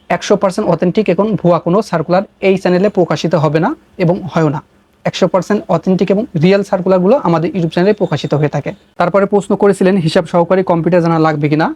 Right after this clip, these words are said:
এখানে অবশ্যই কম্পিউটার অভিজ্ঞতা হলে সবচেয়ে বেটার হয়, ঠিক আছে? হিসাব সহকারী বলে দিয়েছে। তারপর কী পড়াশোনা করব? আপনাদের, এ, এখন থেকে ভালো করে প্রিপারেশন নেবেন। এখানে আপনার যারা বিশতম গ্রেডের আবেদন করছেন, সেক্ষেত্রে একটু সহজ হবে এবং ষোলোতম গ্রেডের চাকরি থেকে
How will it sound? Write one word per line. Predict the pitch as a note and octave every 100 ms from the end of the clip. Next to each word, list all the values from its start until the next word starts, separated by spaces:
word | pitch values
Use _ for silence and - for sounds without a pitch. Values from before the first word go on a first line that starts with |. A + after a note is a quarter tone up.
| - -
এখানে | E3 -
অবশ্যই | D#3+ D#3+ - C4+ D#4 _ _
কম্পিউটার | F3 E3 F3 F#3
অভিজ্ঞতা | D#3+ D#3 F3+ F3
হলে | G3
সবচেয়ে | G#3+ F3 F3
বেটার | D3+ D#3 D#3
হয়, | C#3+ C#3+ D3 _ -
ঠিক | A3+
আছে? | A#3+
হিসাব | D#3 - -
সহকারী | E3 E3 D#3+
বলে | D#3+ D3
দিয়েছে। | D3 -
তারপর | E3 _ _ - E3 -
কী | F3+ F#3+
পড়াশোনা | F3+ F3 F#3+ F3
করব? | G#3+ D#3 C#3 _ _ _ _ -
আপনাদের, | F#3+ - D#3+ E3+ F#3+
এ, | - F#3 D#3 D#3
এখন | D3+ F3
থেকে | F3 F#3+
ভালো | D3+ D#3+
করে | D#3+ D#3
প্রিপারেশন | D#3+ D#3 -
নেবেন। | E3+ D#3+ C4+ C4+ -
এখানে | D#3+ - D#3
আপনার | D3 D#3
যারা | D3+ F3 B3 -
বিশতম | D#3 D#3 D#3+ D3+
গ্রেডের | D3+ D#3 F3+
আবেদন | - E3 D#3+ D#3
করছেন, | E3+ D#3+ C4+ - _ _
সেক্ষেত্রে | - F3 F#3+ G3+
একটু | F3+ F#3
সহজ | - E3+ F3+
হবে | F3+ C4+ B3+
এবং | E3+ E3+
ষোলোতম | - D#3+ E3 D#3
গ্রেডের | D#3 F3
চাকরি | F3 D#3+ D#3+
থেকে | F3 B3+